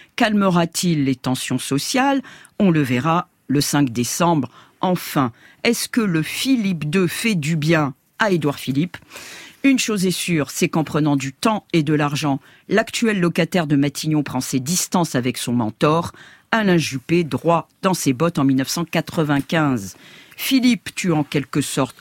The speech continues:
le père, ce qui dans la vie et la vie politique est toujours un acte fondateur. Seulement voilà, il n'est plus rare aujourd'hui d'avoir deux pères.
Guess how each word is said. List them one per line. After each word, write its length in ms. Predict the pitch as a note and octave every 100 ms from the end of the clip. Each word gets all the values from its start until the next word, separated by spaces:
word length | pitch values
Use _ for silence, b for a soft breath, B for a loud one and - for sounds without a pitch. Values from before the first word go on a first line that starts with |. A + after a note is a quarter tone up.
| -
le 280 | - A#2 B2+
père, 460 | B2 F#3+ A3+ B3 - B B B
ce 180 | - C4+
qui 200 | - A#3
dans 160 | F#3+ F3+
la 120 | E3
vie 360 | D#3 F3+ E3 -
et 80 | C3+
la 80 | B2+
vie 160 | A#2+
politique 500 | - G#2+ D#3+ C#4 -
est 100 | D#3+
toujours 320 | - F3 B3 -
un 180 | D3+ F3+
acte 320 | A3+ - F3
fondateur. 800 | - G#3 F#3+ E3+ E3 G3 E3 - B B B B
Seulement 420 | - G#3 G3 F3+
voilà, 460 | C#3 C#3 C#3 F#3+ -
il 160 | A3+ G3
n'est 100 | F3+
plus 220 | - F3
rare 240 | D#3+ C#3+
aujourd'hui 520 | F3 F#3+ C#3 C#3 F#3+ F3+
d'avoir 540 | C#3+ B2+ E3 F#3 - b b b -
deux 340 | C3+ B3 E3+ -
pères. 340 | - G#2 G2+